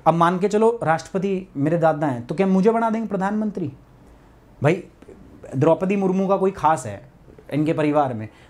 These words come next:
तो कहे चलो मैं राष्ट्रपति हूँ, मेरे ही हाथ में, मैं तुम्हें प्रधानमंत्री बना, ऐसा हो सकता है? नहीं। हाँ, अपॉइंटमेंट ये करते हैं, but there is certain obligation, इनके ऊपर कुछ ऑब्लिगेशन है, किन चीज़ों से बंधी हुई हैं, उन्हीं के तहत में ये अपॉइंटमेंट कर सकती हैं। अब वो क्या है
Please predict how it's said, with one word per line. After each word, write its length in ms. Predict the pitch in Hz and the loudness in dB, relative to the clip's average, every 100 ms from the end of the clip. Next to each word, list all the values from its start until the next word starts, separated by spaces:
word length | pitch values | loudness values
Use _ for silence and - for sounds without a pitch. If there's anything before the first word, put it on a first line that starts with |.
| - | -8
तो 60 | 170 | 0
कहे 160 | 214 | 2
चलो 200 | 220 226 | 2 2
मैं 200 | 220 214 | 2 4
राष्ट्रपति 440 | 202 185 - 196 214 | 2 2 -4 -4 -2
हूँ, 140 | 214 | -2
मेरे 200 | 165 180 | 0 2
ही 80 | 196 | 4
हाथ 200 | 139 139 | 2 0
में, 160 | 170 175 | -2 -2
मैं 220 | 160 175 | -2 -2
तुम्हें 200 | 170 170 | 0 -2
प्रधानमंत्री 520 | 156 139 147 143 139 | 0 0 0 0 -2
बना, 180 | 127 120 | -2 -4
ऐसा 180 | 139 202 | -4 -2
हो 60 | 185 | -2
सकता 280 | 196 196 | -4 -8
है? 80 | 190 | -6
नहीं। 240 | 135 110 104 - - - - - - | -6 -6 -10 -16 -20 -20 -20 -16 -2
हाँ, 260 | 196 135 | 2 2
अपॉइंटमेंट 520 | 135 143 151 185 220 | 0 0 0 -2 -2
ये 100 | 208 | -2
करते 320 | 220 202 208 208 | -2 -2 -2 -4
हैं, 240 | 113 110 | -4 -2
but 180 | 160 165 | -2 -2
there 180 | 143 165 | -2 0
is 200 | 190 190 | -2 -4
certain 340 | 160 135 185 233 156 | -4 -2 -2 -2 0
obligation, 680 | 143 180 202 185 - 117 | 2 2 4 2 0 -6
इनके 280 | 120 143 147 | -4 -2 -2
ऊपर 320 | 156 180 240 - - - | -2 -2 -4 -6 -20 -8
कुछ 180 | - 180 | -4 0
ऑब्लिगेशन 600 | 196 156 180 180 170 175 | 2 2 2 0 -2 -4
है, 100 | 127 - - | -4 -6 -4
किन 120 | 170 | -2
चीज़ों 260 | 170 160 170 | -2 -2 -2
से 140 | 196 | -2
बंधी 300 | 139 135 147 | 0 0 2
हुई 180 | 139 117 | 0 -2
हैं, 180 | 104 139 | -8 -4
उन्हीं 260 | 156 185 | -2 -2
के 80 | 185 | -2
तहत 300 | 160 135 135 | -4 -4 -2
में 200 | 151 170 - - - | -4 -4 -10 -14 -4
ये 60 | 160 | -4
अपॉइंटमेंट 540 | 151 139 127 135 131 | -2 -2 -2 -2 -4
कर 100 | 127 | -8
सकती 300 | - - 113 | -16 -16 -14
हैं। 100 | 117 | -4
अब 100 | 151 | -2
वो 120 | 202 233 | -2 -2
क्या 140 | 247 233 | 0 0
है 300 | 160 127 | -2 -8